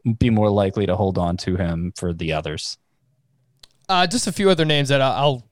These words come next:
Speaker 2: rattle off for you here quickly. Um,
Speaker 1: Okay.
Speaker 2: Willie Calhoun. I think we're, are we holding on here, Scott?
Speaker 1: I am.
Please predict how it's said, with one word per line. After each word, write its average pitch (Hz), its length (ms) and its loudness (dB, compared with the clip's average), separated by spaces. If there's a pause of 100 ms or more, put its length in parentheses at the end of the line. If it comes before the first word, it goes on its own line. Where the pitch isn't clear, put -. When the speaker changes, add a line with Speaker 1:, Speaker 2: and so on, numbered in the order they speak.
(260)
Speaker 2:
rattle 139 340 2
off 123 160 2
for 131 120 -8
you 117 120 -6
here 117 140 -6
quickly. 135 520 -6
Um, 139 380 0
Speaker 1:
Okay. 101 300 -2 (500)
Speaker 2:
Willie 220 240 2
Calhoun. 175 640 2 (1040)
I 147 80 -2
think 156 140 0
we're, 143 200 2
are 139 120 0
we 143 80 0
holding 151 260 2
on 147 140 2
here, 147 100 -2
Scott? 151 280 -4 (1300)
Speaker 1:
I 185 200 4
am. 120 1080 0